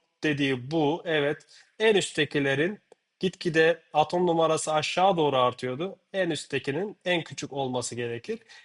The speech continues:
Cevabımız Bursa seçeneği oluyor ama diğerlerine de bakalım. E, yıldız elementinin bulunduğu gruptaki tüm elementler ametal olarak,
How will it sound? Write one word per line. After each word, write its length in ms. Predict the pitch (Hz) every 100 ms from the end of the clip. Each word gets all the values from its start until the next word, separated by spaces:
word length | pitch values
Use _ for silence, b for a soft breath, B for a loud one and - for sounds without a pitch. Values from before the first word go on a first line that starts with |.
| -
Cevabımız 540 | 185 175 160 156 139
Bursa 260 | 170 - 160
seçeneği 460 | - 139 - 135 135
oluyor 220 | 208 226
ama 200 | 147 127
diğerlerine 480 | 151 139 131 120 107
de 100 | 104
bakalım. 440 | 151 202 202 208 - B B B B -
E, 60 | 151
yıldız 460 | 160 196 214 220
elementinin 680 | 208 196 185 175 180 175 156
bulunduğu 460 | 175 180 180 165 139
gruptaki 540 | 175 170 175 156 147
tüm 320 | - 240 220
elementler 580 | 170 151 143 143 - 196
ametal 480 | 180 175 151 139 131
olarak, 400 | 127 131 165